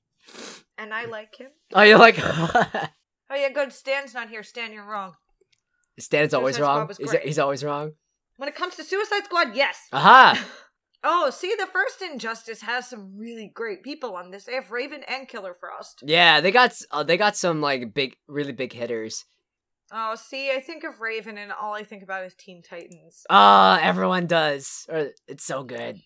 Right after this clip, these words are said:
Speaker 1: Oh, we could have, we could have, what's her name? Starfire. Is, that's her name, right?
Speaker 2: Yeah, Starfire
Speaker 1: Whatever.
Speaker 2: or, uh,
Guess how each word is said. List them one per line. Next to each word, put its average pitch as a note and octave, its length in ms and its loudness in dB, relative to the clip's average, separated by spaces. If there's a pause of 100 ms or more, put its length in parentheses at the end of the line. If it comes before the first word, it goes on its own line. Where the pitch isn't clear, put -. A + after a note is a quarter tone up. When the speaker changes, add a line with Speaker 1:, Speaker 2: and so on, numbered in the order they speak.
(480)
Speaker 1:
Oh, G4 160 -6
we A#4 100 -6
could C#5+ 300 2
have, F#4 80 -18
we A4 80 -6
could A#4+ 200 -6
have, F#4 80 -20
what's G4 180 -12
her E4 80 -14
name? A3 160 -12
Starfire. G#3 640 -8 (180)
Is, A3+ 80 -20
that's A3 220 -10
her G#3+ 80 -20
name, F3+ 180 -20
right? G3+ 260 -16
Speaker 2:
Yeah, F3+ 280 8
Starfire F#3 340 0 (220)
Speaker 1:
Whatever. D#3 80 0
Speaker 2:
or, D3 160 2
uh, C3 640 -2